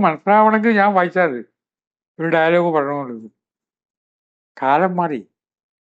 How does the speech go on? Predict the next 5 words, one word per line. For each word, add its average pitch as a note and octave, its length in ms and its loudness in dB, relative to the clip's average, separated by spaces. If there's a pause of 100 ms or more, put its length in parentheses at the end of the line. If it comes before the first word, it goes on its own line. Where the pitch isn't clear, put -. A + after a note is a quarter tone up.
(680)
നമുക്ക് F#3+ 360 2
ബോംബെയിൽ F#3 420 2 (100)
വെച്ച് F#3 180 -2 (100)
കാണാന്ന് E3 440 0
പറഞ്ഞാൽ D#3 260 -2